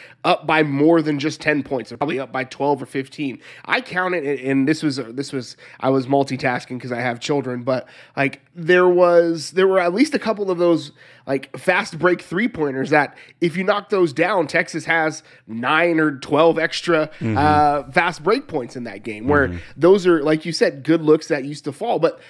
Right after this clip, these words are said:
Speaker 1: I think the, the, on the other end of the spectrum, one of the things that, that was frustrating about, especially the Baylor loss, and we'll just camp out here 'cause that's the most prescient thing to talk about, is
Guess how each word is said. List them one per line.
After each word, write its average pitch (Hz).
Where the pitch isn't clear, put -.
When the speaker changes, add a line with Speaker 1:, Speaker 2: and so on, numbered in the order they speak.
Speaker 1:
I 160
think 269
the, 247
the, 156
on 156
the 156
other 247
end 160
of 135
the 131
spectrum, 131
one 185
of 285
the 240
things 175
that, 135
that 131
was 127
frustrating 143
about, 127
especially 165
the 156
Baylor 123
loss, 117
and 120
we'll 117
just 117
camp 120
out 113
here 120
'cause 113
that's -
the 139
most 139
prescient 127
thing 131
to 127
talk 143
about, 120
is 160